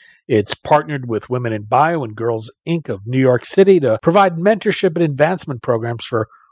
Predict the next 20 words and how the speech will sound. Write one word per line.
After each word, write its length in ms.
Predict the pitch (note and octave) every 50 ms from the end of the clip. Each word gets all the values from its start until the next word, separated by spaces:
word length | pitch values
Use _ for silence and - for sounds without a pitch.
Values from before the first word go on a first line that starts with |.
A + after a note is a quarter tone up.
| _ _
women 260 | - E3 F3+ F#3+ F3
and 160 | D#3+ C#3+ C3+ B2+
girls 360 | C#3+ D#3+ F3 E3 D3 B2+ B2
in 60 | A#2+
the 80 | A#2+ -
stem 280 | - - C#3+ C3 B2
fields, 540 | A#2+ - - E3+ D3+ G#2+ E2 - - - - _ _ _ _ _ _
started 400 | - - - D#3+ D3 C#3+ C#3 B2
its 180 | A#2+ A2+ - D3
own 240 | C3+ B2 A#2+ A2+ A2+ -
board 240 | C#3+ D3 C#3+ C3
diversity 560 | A#2 B2 A#2 C3+ C#3 C3 - - C3 B2 A#2 A2
initiative, 520 | A2+ D#3+ G3+ - - B2+ A2+ A2+ B2+ - _ _ _ _ _ _ _ -
and 140 | G#3+ G3
created 320 | - - B3 A#3+ A#3 A3+ F#3
the 80 | F#3
Life 240 | F#3 F#3+ G3 G#3 F#3+
Sci 260 | - - - G3 F#3+
Advisory 600 | F3+ D#3+ D3 C3+ D3 D3+ F3+ F#3 E3 D#3 C#3+ B2+ A#2+
Board 420 | A2+ A2+ A#2 A2+ B2 C3 C3+ B2+